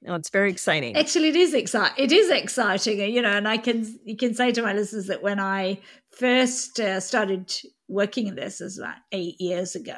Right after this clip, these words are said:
Speaker 2: my accountant said to me, "Why are you working on menopause? No one's interested in
Speaker 1: Oh.
Speaker 2: that." <laughs>
Speaker 1: Yeah.
Speaker 2: But now it's everywhere. Doesn't matter where you live,
Speaker 1: Yes.
Speaker 2: it's everywhere. Yeah.
Speaker 1: Yeah.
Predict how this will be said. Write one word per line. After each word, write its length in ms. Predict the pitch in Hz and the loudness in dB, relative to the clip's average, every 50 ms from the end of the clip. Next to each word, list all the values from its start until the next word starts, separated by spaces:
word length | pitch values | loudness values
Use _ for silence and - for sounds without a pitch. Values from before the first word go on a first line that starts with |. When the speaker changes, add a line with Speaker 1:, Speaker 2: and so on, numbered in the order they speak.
| - - | -8 -6
Speaker 2:
my 160 | 196 220 226 | -2 -2 -2
accountant 500 | 226 226 226 240 240 233 233 - 240 220 | -2 -2 -2 -2 -2 -2 -4 -6 -8 -8
said 220 | - - 226 220 - | -6 -6 -6 -6 -6
to 120 | - - | -4 -2
me, 260 | 247 247 254 247 - _ _ _ _ _ _ _ _ _ - 226 226 | 0 0 0 -2 -6 _ _ _ _ _ _ _ _ _ -16 -6 -2
"Why 100 | 277 320 | 0 0
are 40 | |
you 200 | 453 539 571 480 339 | 0 0 0 0 0
working 340 | 285 220 - - - 185 185 | 0 -2 -2 -4 -4 -4 -4
on 120 | 170 165 | -6 -6
menopause? 720 | 170 170 156 151 160 - - - - - - 196 - - - _ - | -8 -12 -12 -14 -14 -14 -14 -14 -14 -14 -12 -12 -12 -14 -12 _ -8
No 80 | 427 427 | -6 -4
one's 200 | 370 269 240 240 | -2 -2 -2 -4
interested 720 | 208 196 220 - - 208 202 - - - 226 214 - - | -4 -6 -6 -4 -4 -4 -4 -2 -2 -2 -2 0 2 2
in 240 | 311 269 254 196 - | 2 4 2 2 4
Speaker 1:
Oh. 180 | 190 175 175 160 | 6 6 6 6
Speaker 2:
that." 500 | - - 247 - - 269 311 - - - - _ _ - | 4 0 -2 -2 -4 -10 -12 -10 -12 -16 -18 _ _ 0
<laughs> 960 | - 349 - - - - 330 254 - - - - 285 - - - - 294 - | 0 0 0 0 0 -2 -2 -2 -2 -2 0 0 0 0 -2 -2 -2 0 2
Speaker 1:
Yeah. 300 | 196 180 170 175 165 156 156 151 - - - 285 302 294 285 254 240 - - | 4 4 4 6 4 4 0 -2 -4 -4 -6 -6 -6 -4 -4 -4 -6 -6 -6
Speaker 2:
But 220 | - 226 - 196 | -8 -6 -4 -2
now 480 | 214 233 254 330 349 302 285 302 359 427 440 - _ - - - - 233 - _ _ | 0 2 4 4 4 4 4 2 0 -2 -4 -8 _ -20 -20 -20 -20 -20 -20 _ _
it's 280 | 240 262 277 277 - - | 0 0 0 0 2 2
everywhere. 680 | 285 233 196 160 208 202 190 180 165 135 123 - 247 - _ _ _ _ _ 240 240 220 | 2 2 0 0 -2 -2 -2 -2 -4 -6 -8 -10 -12 -16 _ _ _ _ _ -12 -12 -6
Doesn't 320 | 202 233 240 214 226 233 233 | -4 -2 -2 -2 -2 0 0
matter 240 | 233 233 226 233 226 | 2 2 2 2 4
where 240 | 226 247 226 226 240 | 4 4 6 6 4
you 180 | 240 240 233 | 4 4 2
live, 180 | 233 226 214 196 | 2 4 6 8
Speaker 1:
Yes. 400 | 190 175 143 113 - - - - | 8 6 6 4 0 -4 -4 -2
Speaker 2:
it's 300 | - 196 196 196 - - _ - | 0 0 0 -2 -6 -8 _ -4
everywhere. 800 | 180 170 175 185 190 185 180 180 160 117 104 110 107 - 220 _ _ _ - - - - - - - _ _ _ _ _ - - _ _ _ _ _ | -4 -4 -4 -6 -6 -6 -4 -4 -6 -6 -8 -10 -12 -14 -18 _ _ _ -18 -16 -14 -14 -14 -16 -20 _ _ _ _ _ -20 -20 _ _ _ _ _
Yeah. 120 | 185 165 143 | -18 -10 -4
Speaker 1:
Yeah. 440 | 190 196 190 170 147 139 123 120 | 0 2 2 2 2 0 -4 -8